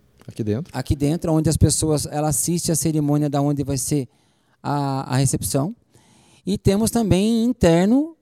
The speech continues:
Speaker 2: eu acho que você nunca pegou um evento desse aqui, é com
Speaker 1: Interno,
Speaker 2: divisão
Speaker 1: não.
Speaker 2: de ambientes.
Speaker 1: Ah, sim, cê, sim, você
Speaker 2: A gente
Speaker 1: fecha.
Speaker 2: divide todo o espaço, então o cliente ele passa, todo mundo passa pelo salão de festa, mas ele não tem um contato com isso. A gente faz escrutinado,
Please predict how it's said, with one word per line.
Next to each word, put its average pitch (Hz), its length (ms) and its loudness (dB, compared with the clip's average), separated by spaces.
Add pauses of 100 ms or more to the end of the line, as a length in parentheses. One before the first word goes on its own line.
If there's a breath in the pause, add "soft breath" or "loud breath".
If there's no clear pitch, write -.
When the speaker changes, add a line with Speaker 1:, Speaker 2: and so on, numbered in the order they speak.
(100)
Speaker 2:
eu 165 140 -2
acho 170 160 0
que - 60 -10
você 180 200 0
nunca 190 240 -6
pegou 165 260 4
um 160 60 -2
evento 151 300 -2
desse 147 260 0
aqui, 139 240 -4
é 143 60 -6
com 170 160 -2
Speaker 1:
Interno, 170 160 0
Speaker 2:
divisão 180 280 4
Speaker 1:
não. 202 60 2
Speaker 2:
de 202 80 2
ambientes. 190 540 -2 (380 soft breath)
Speaker 1:
Ah, 120 120 -6
sim, 113 100 -6
cê, - 220 -12
sim, 110 260 -8 (180)
você - 140 -6
Speaker 2:
A - 20 2
gente 151 140 2
Speaker 1:
fecha. 180 100 0
Speaker 2:
divide 160 360 0
todo 202 180 4
o 226 40 2
espaço, 175 440 0
então 175 220 -6
o 180 40 -6
cliente 180 400 -4
ele 175 120 0
passa, 165 560 -4
todo 185 340 -8
mundo 190 180 -6
passa 175 300 -4
pelo 170 180 -4
salão 160 240 -2
de 151 120 -6
festa, 160 320 -2
mas 156 160 0
ele 165 120 0
não 180 140 -2
tem 185 100 -2
um 185 60 -2
contato 156 640 -6
com 139 120 -10
isso. 135 160 -10
A - 20 -8
gente 143 120 -12
faz 151 220 -8
escrutinado, 156 840 -10